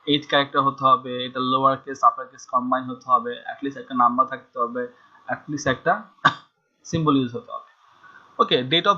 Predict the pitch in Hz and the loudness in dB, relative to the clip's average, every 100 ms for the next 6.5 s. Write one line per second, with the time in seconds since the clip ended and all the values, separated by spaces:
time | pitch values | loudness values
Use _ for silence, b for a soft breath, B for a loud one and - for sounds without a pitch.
0 | 147 170 208 170 165 160 170 160 160 165 | 4 4 4 -4 -4 -4 -6 -6 -8 -6
1 | 156 160 156 - 233 285 - 143 143 139 | -8 -8 -8 -10 -12 -16 -14 -12 -8 -6
2 | 139 - 131 127 139 135 135 135 135 139 | -8 -2 -2 2 2 2 -4 -2 0 0
3 | 135 139 135 139 139 - 127 120 - - | -4 -6 -6 -6 -6 0 0 0 -14 -18
4 | - 127 127 127 127 123 127 120 120 123 | -12 -10 -10 -10 -12 -10 -2 2 2 2
5 | 123 127 117 113 120 127 131 123 131 123 | 0 -4 -2 -2 -2 -2 -2 -6 -12 -12
6 | 123 135 123 117 - | -6 -4 -2 -6 -14